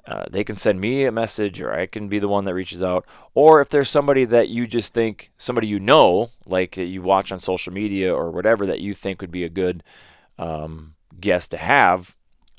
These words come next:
let me know, and then I'll put them on my radar, and I can try to find ways of, of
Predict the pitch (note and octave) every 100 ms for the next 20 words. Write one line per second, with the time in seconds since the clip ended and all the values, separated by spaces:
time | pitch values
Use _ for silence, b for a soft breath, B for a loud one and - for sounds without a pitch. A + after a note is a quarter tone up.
0 | - G2 E2 F2 B2 G#2 F#2+ - b b
1 | b - F2 E2+ E2+ E2 D#2 _ _ _
2 | - - - F#2+ - F2 F2 E2+ E2 E2
3 | E2 E2+ E2 E2+ - E2 E2 D#2+ D#2 _
4 | _ - D#2+ D#2+ E2+ D#2+ D2 - - D2+